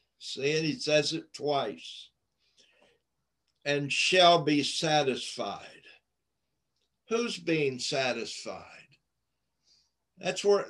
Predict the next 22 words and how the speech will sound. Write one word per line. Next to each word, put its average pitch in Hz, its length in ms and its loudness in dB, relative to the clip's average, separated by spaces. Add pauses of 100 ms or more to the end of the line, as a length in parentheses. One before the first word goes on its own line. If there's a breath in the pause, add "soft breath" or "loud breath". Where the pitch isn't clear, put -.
the, 156 280 -4
the 190 200 0
word 208 400 2
propitiation 202 1160 0
that 147 200 -4
we 156 140 -4
get 170 280 -2
in 165 200 -4
the 160 60 -6
New 165 320 -4
Testament 127 640 -4
on, 110 200 -12 (580 soft breath)
uh, 120 260 -6
two 175 160 -2
or 143 80 4
three 143 260 -6
occasions 113 1000 -4 (1600)
has, 190 640 -2 (1000)
uh, 117 420 -4 (420)
in 180 240 0
its - 540 -6 (260)
meaning 135 800 -2